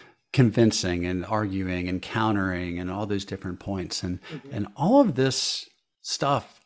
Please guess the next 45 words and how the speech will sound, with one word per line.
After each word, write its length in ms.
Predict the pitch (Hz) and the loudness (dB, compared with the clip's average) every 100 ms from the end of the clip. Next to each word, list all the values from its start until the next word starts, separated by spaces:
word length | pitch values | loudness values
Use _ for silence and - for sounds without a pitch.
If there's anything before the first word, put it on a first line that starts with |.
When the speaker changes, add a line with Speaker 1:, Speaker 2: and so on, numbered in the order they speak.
| _ | _
Speaker 1:
woven 440 | 117 117 127 120 98 | 4 6 8 4 2
together 640 | 98 92 117 107 90 92 | 0 2 2 2 2 0
is 340 | 107 107 110 | 2 2 2
this 260 | - 101 95 | 0 0 0
brilliant 520 | - 101 113 120 92 | 0 2 4 2 0
truth. 540 | - 104 110 - - - | -2 0 0 -2 -8 -8
And 260 | 90 90 | -4 -4
it's 200 | 90 - | -4 -8
backed 440 | - - 101 107 - | -12 -4 -2 -2 -6
by 180 | 92 | -6
science. 640 | 95 - 123 131 131 120 - | -2 2 4 4 2 0 -6
It's 160 | - | -10
backed 380 | - 95 95 - | -4 -2 -2 -4
by 220 | 95 92 | -4 -2
the 120 | 90 | -2
ancient 320 | 95 101 - - | -2 -2 -6 -10
scriptures. 800 | - 147 139 - 120 120 113 - - - - _ | 2 2 4 0 0 0 -2 -8 -14 -16 -18 _
And 240 | 101 92 - - | -4 -4 -6 0
I, 260 | 131 143 135 | 4 4 2
so 160 | - | 0
you 220 | 113 156 | 6 8
asked 280 | 147 131 - | 10 6 4
me 80 | 120 | 2
what 200 | 110 107 | 2 0
time 260 | - 104 104 | -2 -2 -2
it 80 | |
was, 220 | 101 104 98 | -2 -4 -4
Stacy. 540 | 107 101 - 98 95 - - - | -4 -4 -2 -6 -6 -10 -20 -10
I 60 | 104 98 _ | -8 -8 _
built, 280 | 107 104 - - - | 2 2 -4 -8 -2
I 60 | |
built 260 | 101 113 107 | 6 6 6
you 140 | 113 | 6
a 80 | 104 | 6
watch. 500 | 98 101 101 - - - - - - | 8 6 6 2 -4 -6 -12 -14 -8
Um, 240 | 117 101 98 | 0 2 4
but 140 | 110 | 4
that's, 240 | 147 151 - 131 _ 151 | 4 2 -2 -14 _ 4
that's 240 | 151 - | 4 4
the 120 | 170 | 4
journey. 360 | 147 156 151 92 | 8 8 8 6
That's 260 | 95 - | 2 0
where 140 | - 113 | 2 4
I 100 | 113 | 6
am. 380 | 110 110 98 | 6 4 2